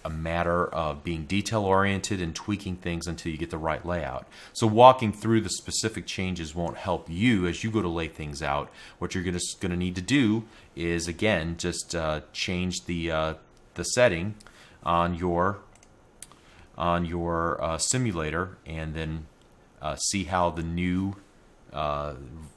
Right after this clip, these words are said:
in this case, flip view, or it could be, you know, the overall layout of the other controls, the stack panels and the grids and so forth, look, uh, as you change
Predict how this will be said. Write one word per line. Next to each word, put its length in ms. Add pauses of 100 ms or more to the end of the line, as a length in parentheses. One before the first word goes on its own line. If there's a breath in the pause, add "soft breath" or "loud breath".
(120)
in 120
this 160
case, 300
flip 380
view, 440
or 220
it 120
could 260
be, 400 (200 loud breath)
you 60
know, 120
the 100
overall 480
layout 380
of 140
the 120
other 160
controls, 680
the 80
stack 420
panels 400
and 80
the 40
grids 320
and 100
so 180
forth, 340 (320 loud breath)
look, 440 (280 loud breath)
uh, 340 (360)
as 300
you 380 (960)
change 920